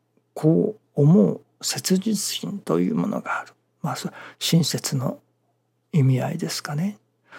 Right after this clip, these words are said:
その親がこう思う、その切実心。それが我が子であったり、肉親の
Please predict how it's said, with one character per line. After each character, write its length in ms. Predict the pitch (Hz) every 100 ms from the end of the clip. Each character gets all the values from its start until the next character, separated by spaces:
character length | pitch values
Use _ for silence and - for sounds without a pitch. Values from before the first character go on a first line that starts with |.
| - - _ -
そ 180 | -
の 240 | 185 208 214 _ _ -
親 300 | 147 226 262
が 240 | - - -
こ 460 | - 240 240 - - -
う 40 | 156
思 260 | 208 269
う、 160 | 226 - _ _ _ _ _ -
そ 160 | - 196
の 240 | 226 -
切 420 | - - 151 - 233
実 200 | - -
心。 320 | - - - - _ _ _ _ _ _ _ _ _ _ _ _ _ _ _
そ 160 | - 160
れ 100 | 208
が 300 | 214 208 - _ _ _ _ _ _ _ -
我 220 | 135 233
が 320 | - - 233 -
子 160 | - 170
で 200 | 190 -
あ 100 | 175
っ 60 | _ -
た 120 | 135
り、 200 | - - - -
肉 220 | 156 -
親 540 | - - 240 262 294 233
の 160 | -